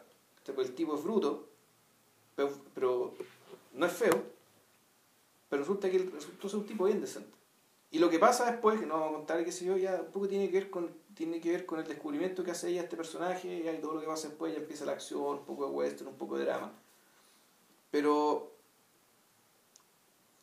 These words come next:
la, lo interesante es que, de, de ser una película tan antigua, ¿cachai? Que haya sido capaz de convertir un, un elemento,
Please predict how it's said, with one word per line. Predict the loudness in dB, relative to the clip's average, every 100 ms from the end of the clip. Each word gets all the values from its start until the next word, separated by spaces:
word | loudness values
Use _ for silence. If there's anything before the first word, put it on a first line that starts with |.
| _ -18 -2
la, | 2 4 4 2 -2
lo | -4
interesante | -6 -2 0 2 4 4 4
es | 2
que, | -2 0 0 0 0 -2 -4 -8 -14 -16
de, | -16 -14
de | -12
ser | -6 -6
una | -4
película | -2 -2 -4
tan | -4 -6
antigua, | -6 -6 -6 -10
¿cachai? | -12 -10 -10 -10 -18 -8
Que | -4 -4 -6 -16 _ -4
haya | -2
sido | 0 2 2
capaz | 2 2 0 -2
de | -4
convertir | -4 -6 -6 -8 -4 -2 -4
un, | -8 -10 -10 -10 -10 -8
un | -6
elemento, | -2 -4 -6 -6 -2 0 0